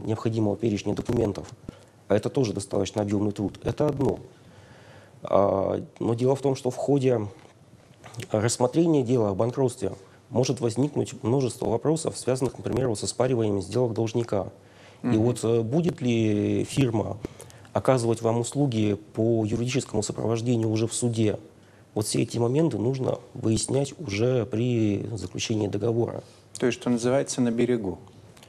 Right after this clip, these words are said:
Speaker 1: Да.
Speaker 2: Заранее?
Speaker 1: То есть нужно четко понимать, что конкретно вам обещают сделать.
Speaker 2: А вот эта вот агрессивная реклама, да, продолжая этот вопрос, который, ну, она буквально ведь везде, на самом деле, на автобусах, остановках, столбах, везде.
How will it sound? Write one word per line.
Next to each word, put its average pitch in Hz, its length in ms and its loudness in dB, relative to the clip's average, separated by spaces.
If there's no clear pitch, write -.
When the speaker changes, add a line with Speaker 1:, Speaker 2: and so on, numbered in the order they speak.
Speaker 1:
Да. 113 300 2
Speaker 2:
Заранее? 104 440 0
Speaker 1:
То 110 80 2
есть 117 140 0
нужно 143 260 2
четко - 300 -2
понимать, 127 400 0
что 151 200 0
конкретно 113 440 -2
вам 120 140 -2
обещают 107 460 0
сделать. 95 440 -4
Speaker 2:
А - 80 4
вот 135 160 4
эта 185 140 0
вот 127 140 2
агрессивная 123 580 2
реклама, 160 420 0
да, 110 160 0
продолжая 113 540 0
этот 107 240 -6
вопрос, 117 320 0
который, 101 420 -2
ну, 123 240 0
она 120 240 0
буквально 123 440 0
ведь 107 160 -2
везде, 131 260 0
на 101 80 -2
самом 104 260 -4
деле, 104 180 -2
на 110 100 0
автобусах, 117 580 -2
остановках, 120 580 0
столбах, 120 600 0
везде. 117 400 0